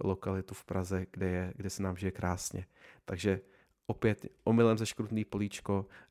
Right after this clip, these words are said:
a zase bydlím úplně jinde, než kdybych bydlel, kdyby manželka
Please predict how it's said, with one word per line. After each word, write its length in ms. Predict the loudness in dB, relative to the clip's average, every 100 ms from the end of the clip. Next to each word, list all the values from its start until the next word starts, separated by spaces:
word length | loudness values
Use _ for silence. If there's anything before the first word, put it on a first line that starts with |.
| -4
a 280 | 0 0 -4 _
zase 260 | -10 -6 -4
bydlím 300 | -2 -2 -2
úplně 280 | -2 2 4
jinde, 180 | 4 2
než 160 | -2 -2
kdybych 280 | -2 0
bydlel, 420 | 0 6 10 10 8 -2 -20 -12 -8 -8 -10
kdyby 340 | -6 0 2 4
manželka 640 | 6 6 4 4 2 2